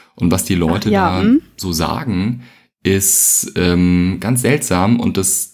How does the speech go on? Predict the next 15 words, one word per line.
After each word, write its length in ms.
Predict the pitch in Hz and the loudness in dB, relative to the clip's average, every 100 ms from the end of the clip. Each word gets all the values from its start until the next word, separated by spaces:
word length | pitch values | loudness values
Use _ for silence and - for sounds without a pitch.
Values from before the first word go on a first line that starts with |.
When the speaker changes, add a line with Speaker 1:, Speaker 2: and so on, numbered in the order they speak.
| - | -8
Speaker 1:
dreht 340 | 90 101 120 | -2 0 0
irgendwie 280 | 92 101 101 | 0 0 2
so 80 | 98 | 0
ein 100 | 92 | -2
bisschen 260 | 104 110 | -2 -2
am 140 | - 90 | -2 -4
Rad 420 | 85 82 98 107 | -6 -8 -8 -10
und 100 | 98 | -12
man 220 | 95 90 | -10 -10
kann's 320 | - 104 104 | -4 -2 -2
nicht 140 | 107 101 | -2 -2
so 100 | 92 | -2
richtig 400 | 98 - 82 - | -4 -4 -10 -10
irgendwie 260 | 92 90 | -12 -10
festlegen. 640 | 87 104 - - 69 71 | -6 -6 -6 -8 -8 -8